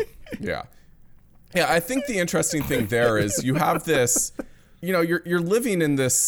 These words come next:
space station and, but you're really not. They're really living on Earth. And you have to ask the question of, is this the best setup? I mean,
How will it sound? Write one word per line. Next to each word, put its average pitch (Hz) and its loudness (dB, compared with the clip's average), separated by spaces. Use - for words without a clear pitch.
space 180 0
station 110 -2
and, 135 0
but 202 -2
you're 214 0
really 240 0
not. 127 0
They're 151 2
really 214 0
living 156 2
on 113 0
Earth. - -6
And 139 0
you 156 0
have 175 0
to - -2
ask 147 0
the 143 -6
question 107 -2
of, 117 2
is 135 2
this 147 0
the 139 -8
best 120 2
setup? 190 2
I 143 2
mean, 143 0